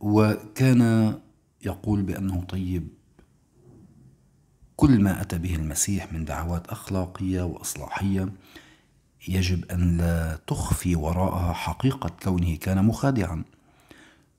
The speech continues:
وقد أضل الناس وخدع الناس ب-، بالمكر والدهاء مثلا. أيضا يعني من جهة أخرى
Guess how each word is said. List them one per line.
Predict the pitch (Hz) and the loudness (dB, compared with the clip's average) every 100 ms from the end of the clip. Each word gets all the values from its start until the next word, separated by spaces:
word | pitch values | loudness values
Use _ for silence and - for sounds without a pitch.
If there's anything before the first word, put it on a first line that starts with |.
| _ - | _ -8
وقد | 92 92 90 90 87 85 82 95 - _ _ _ _ _ - | 0 2 4 4 2 0 -2 -8 -14 _ _ _ _ _ -6
أضل | 87 92 92 107 104 | -4 -2 0 2 4
الناس | 110 127 107 - 82 | 6 6 2 -2 -6
وخدع | 85 82 78 - - 117 92 78 | -4 -4 -8 -6 -2 0 0 0
الناس | 85 95 98 92 - - - _ _ _ _ _ - | 2 2 2 0 -4 -10 -20 _ _ _ _ _ -14
ب-، | 80 87 87 85 82 80 80 80 82 _ _ _ _ | -10 -2 2 2 2 0 -4 -6 -8 _ _ _ _
بالمكر | 85 85 85 92 110 | -4 0 2 4 2
والدهاء | 98 101 104 113 123 82 | 2 2 2 2 0 -2
مثلا. | - - - - _ _ _ _ _ _ _ _ _ _ _ _ _ _ _ _ _ _ - - - - - 135 | -10 -12 -18 -20 _ _ _ _ _ _ _ _ _ _ _ _ _ _ _ _ _ _ -20 -20 -20 -20 -2 4
أيضا | 135 135 127 - | 6 8 8 6
يعني | 95 90 | -2 0
من | 95 | 2
جهة | 92 104 87 | 2 0 -4
أخرى | - 80 | -8 -14